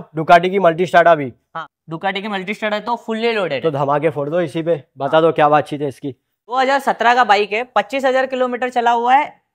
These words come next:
Speaker 2: इसका डेस्मो सर्विस भी जस्ट किया हुआ है।
Speaker 1: अच्छा।
Speaker 2: हाँ,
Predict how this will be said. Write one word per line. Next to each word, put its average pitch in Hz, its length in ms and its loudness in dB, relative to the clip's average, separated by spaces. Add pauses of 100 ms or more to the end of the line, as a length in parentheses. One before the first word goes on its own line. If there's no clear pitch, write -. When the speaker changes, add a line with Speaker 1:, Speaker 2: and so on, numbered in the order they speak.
(300)
Speaker 2:
इसका 262 320 0
डेस्मो 220 420 -2
सर्विस 240 400 -4
भी 269 160 -6
जस्ट 226 300 -2
किया 240 240 -2
हुआ 233 240 2
है। 226 160 0
Speaker 1:
अच्छा। 160 220 2 (400)
Speaker 2:
हाँ, 156 220 -6